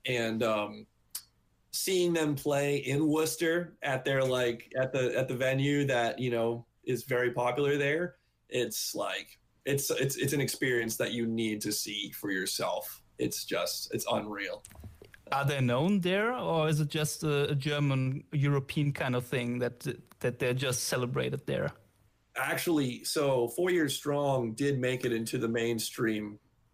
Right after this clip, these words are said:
Speaker 1: uh, almost, like, almost as big as A Day to Remember.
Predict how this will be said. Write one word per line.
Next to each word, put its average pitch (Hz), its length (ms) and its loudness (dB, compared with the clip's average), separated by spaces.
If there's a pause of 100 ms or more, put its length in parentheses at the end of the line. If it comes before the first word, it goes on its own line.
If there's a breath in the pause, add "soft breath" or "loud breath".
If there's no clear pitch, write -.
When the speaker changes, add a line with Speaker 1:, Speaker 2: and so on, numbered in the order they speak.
Speaker 1:
uh, 113 200 0
almost, 113 680 0
like, - 300 0 (1040)
almost 208 520 2
as 165 160 0
big 160 280 2
as 139 160 2
A 131 80 2
Day 135 180 0
to 127 80 2
Remember. 120 640 0